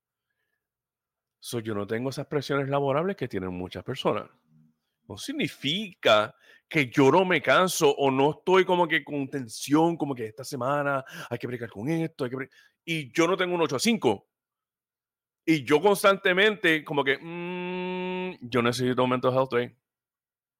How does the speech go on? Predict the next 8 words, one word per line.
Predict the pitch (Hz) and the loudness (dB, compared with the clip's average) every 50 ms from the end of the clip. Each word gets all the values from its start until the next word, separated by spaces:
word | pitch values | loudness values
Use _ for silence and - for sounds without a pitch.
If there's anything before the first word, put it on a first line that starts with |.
| _ _ - | _ _ -8
Recientemente | - 131 123 135 127 135 147 160 180 170 165 147 | -6 -4 -2 -2 -2 -2 -2 -2 -2 -2 -2 -2
los | 139 131 123 | 0 -2 -2
he | |
necesitado | 123 131 135 139 135 139 | -4 -6 -8 -6 -6 -6
un | 139 135 | -4 -4
poquito | 135 127 131 120 104 | -4 -2 -2 -2 -2
más. | 87 85 - _ _ _ _ _ _ _ _ _ _ _ _ _ _ _ _ _ _ _ _ _ _ _ _ _ _ _ _ _ _ _ _ _ _ _ _ _ _ _ _ _ _ _ _ _ _ | -4 -6 -10 _ _ _ _ _ _ _ _ _ _ _ _ _ _ _ _ _ _ _ _ _ _ _ _ _ _ _ _ _ _ _ _ _ _ _ _ _ _ _ _ _ _ _ _ _ _
Porque | - 113 110 107 - 127 117 113 | 0 0 0 0 0 -2 -2 -2